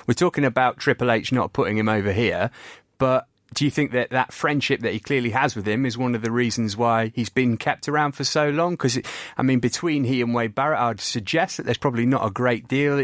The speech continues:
in difference in terms of wrestling quality and their character and stuff, but Barrett felt, "Nobody's backing me in creative meetings. I'm never gonna go any further than this. I might as well walk out." Sheamus maybe thinks,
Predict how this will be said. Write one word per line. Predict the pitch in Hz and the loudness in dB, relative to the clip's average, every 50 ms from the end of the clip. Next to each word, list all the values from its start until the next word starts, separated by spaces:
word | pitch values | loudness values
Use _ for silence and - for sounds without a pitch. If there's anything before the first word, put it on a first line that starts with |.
| - - - | -2 -4 -4
in | 127 127 123 117 117 101 - | -2 2 2 2 2 2 0
difference | - 165 - - 226 226 247 - - | 0 -2 0 0 0 0 0 0 0
in | 147 131 | -2 -2
terms | - - 127 120 113 101 | 0 0 0 0 0 -2
of | 101 98 117 | -4 -2 -2
wrestling | 120 117 - - 123 113 | -2 -2 -2 -2 -4 -2
quality | - 127 127 127 120 - - 127 | 0 0 0 0 0 0 -2 -2
and | 117 107 | -2 -2
their | 104 | -2
character | - - 143 143 143 - 127 - 139 135 | -2 0 0 2 2 0 -2 -2 -2 -2
and | 131 123 | -2 -2
stuff, | - - 165 165 - _ | 0 0 -2 -2 0 _
but | 123 104 - | -2 -2 0
Barrett | - 139 139 131 110 - | 2 2 2 2 2 0
felt, | - - 135 120 123 - - - - - - - _ | 0 2 4 4 2 0 -2 -10 -20 -20 -20 -8 _
"Nobody's | 147 165 175 143 123 123 107 | 0 2 2 4 4 2 2
backing | 95 - 120 - - 123 113 | 4 2 2 0 0 0 0
me | 107 107 | 0 0
in | 107 101 | 0 -2
creative | - - 117 107 101 92 87 104 | 0 0 0 0 0 0 -2 -2
meetings. | 104 104 92 - 110 107 101 110 | -2 -2 -2 -2 -2 0 2 2
I'm | 113 | 4
never | 127 135 113 104 | 4 4 2 2
gonna | 101 101 101 | 2 0 0
go | 92 101 95 | 0 0 -2
any | 98 98 92 | -2 -2 -4
further | - - 101 95 92 | -2 -2 -2 -2 -2
than | 92 90 92 | -4 -4 -2
this. | 95 95 - 104 | -2 -2 -2 -2
I | |
might | 101 107 101 87 | 0 0 0 0
as | 90 90 | 0 -2
well | 95 92 92 | -2 -2 -2
walk | 95 98 92 92 - | -2 -2 -2 -2 0
out." | - 107 98 90 - - _ _ | 0 0 0 0 -2 -6 _ _
Sheamus | - - 147 135 120 113 107 - | 0 2 4 4 4 2 2 2
maybe | - 117 104 92 104 | 0 0 0 0 -2
thinks, | 98 - 117 110 - - - | -2 0 0 0 0 -2 -8